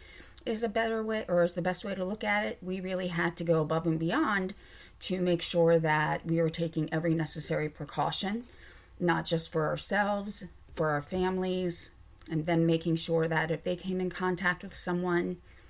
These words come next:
that had covid, that, you know, that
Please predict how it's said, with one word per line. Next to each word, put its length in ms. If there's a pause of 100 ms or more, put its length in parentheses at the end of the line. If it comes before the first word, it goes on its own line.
(260)
that 120
had 220
covid, 600
that, 400 (560)
you 140
know, 60
that 420